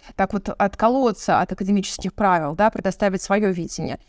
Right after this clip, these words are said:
И когда мы говорим, например, о таком понятии, как модернизм,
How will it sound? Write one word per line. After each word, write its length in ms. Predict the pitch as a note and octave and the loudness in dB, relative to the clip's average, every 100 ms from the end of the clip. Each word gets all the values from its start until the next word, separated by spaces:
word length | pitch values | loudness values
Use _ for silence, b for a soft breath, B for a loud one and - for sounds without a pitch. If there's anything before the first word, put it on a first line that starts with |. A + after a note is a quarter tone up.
| B C#4 | B -16
И 260 | - F#3+ G3 | -4 -2 0
когда 340 | G3+ G#3 A#3+ | -2 2 4
мы 120 | B3 A3+ | 4 2
говорим, 400 | G#3 A3+ A#3+ A3+ | 2 4 4 2
например, 380 | G3+ G#3+ A3 | 0 2 2
о 60 | G#3 | 0
таком 220 | - A3+ | -2 -2
понятии, 400 | G3+ A3+ B3 A3 | 2 4 2 0
как 200 | - G#3+ | -6 0
модернизм, 720 | A#3 F#3+ A3+ G#3 F3+ A3 E4 | 0 2 0 0 -2 -2 -6